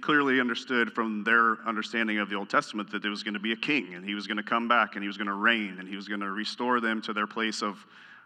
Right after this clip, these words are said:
of glory as the Jewish people. And instead, they get this guy, and he doesn't look like a king, and he doesn't sound like a king, and he didn't arrive like a king. And in, and to make it worse, he's, instead of praising them for how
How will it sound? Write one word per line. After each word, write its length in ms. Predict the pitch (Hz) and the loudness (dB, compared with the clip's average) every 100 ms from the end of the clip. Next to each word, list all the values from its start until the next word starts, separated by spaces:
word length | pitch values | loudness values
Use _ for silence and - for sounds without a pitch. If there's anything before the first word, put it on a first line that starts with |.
| - | -4
of 340 | 101 95 90 113 | -2 -2 -4 -8
glory 500 | 123 117 127 110 92 95 - - _ _ - _ _ _ _ _ _ _ _ _ _ _ _ - | -4 0 4 4 2 -6 -16 -20 _ _ -20 _ _ _ _ _ _ _ _ _ _ _ _ 0
as 140 | 110 | 0
the 80 | 107 | 0
Jewish 320 | 98 117 113 - | -4 -2 -2 -2
people. 420 | 139 135 95 90 - - | -2 -2 -2 -6 -10 -10
And 140 | - 107 | -4 -4
instead, 500 | 101 - 147 110 104 110 - - - | -2 2 4 4 0 -6 -16 -20 -4
they 160 | 120 110 | 0 0
get 240 | 113 - | -2 -2
this 200 | 151 - | -2 0
guy, 240 | 87 76 - - | 0 -2 -4 -10
and 120 | 98 | -8
he 120 | 107 | -4
doesn't 240 | 101 98 95 | -2 -4 -4
look 160 | 127 | -2
like 180 | 180 123 | 2 2
a 60 | 123 | 0
king, 340 | - 127 127 | 0 0 0
and 100 | 120 | 0
he 60 | 107 | -2
doesn't 240 | 104 98 | -2 -4
sound 300 | 101 123 120 | 2 4 4
like 180 | 117 113 | 2 0
a 40 | |
king, 280 | 117 120 113 | 0 0 2
and 100 | 113 | 0
he 60 | 107 | 0
didn't 240 | 107 110 | -2 -2
arrive 520 | 110 107 110 110 113 110 113 - | 0 4 6 8 6 2 -8 -2
like 200 | 117 110 | -2 -2
a 40 | |
king. 400 | 113 123 113 110 - - - - - _ _ _ _ _ _ _ _ _ _ - | -2 2 2 0 -4 -16 -20 -20 -20 _ _ _ _ _ _ _ _ _ _ 0
And 100 | 113 | 2
in, 220 | 104 104 | 2 0
and 140 | 113 113 | -4 -2
to 100 | 120 | 2
make 200 | 120 113 | 2 2
it 40 | |
worse, 480 | 107 131 120 120 - | 2 6 6 4 -2
he's, 320 | - 110 98 | -4 -4 -4
instead 240 | 107 - | -4 -2
of 140 | 101 - | -4 -2
praising 480 | - 117 123 107 95 | 2 4 4 0 -2
them 220 | 95 98 | -4 -2
for 160 | 95 | 0
how 320 | 98 101 98 | 4 4 2